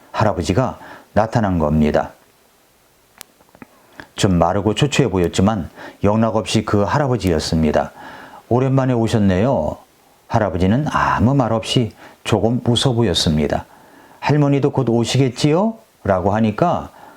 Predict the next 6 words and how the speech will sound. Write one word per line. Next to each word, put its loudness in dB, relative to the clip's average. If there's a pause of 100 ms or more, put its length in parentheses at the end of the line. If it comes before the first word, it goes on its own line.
(220)
할아버지는 0
고개를 0
가로저으며 0 (500)
"이제 2
못 0
와. -2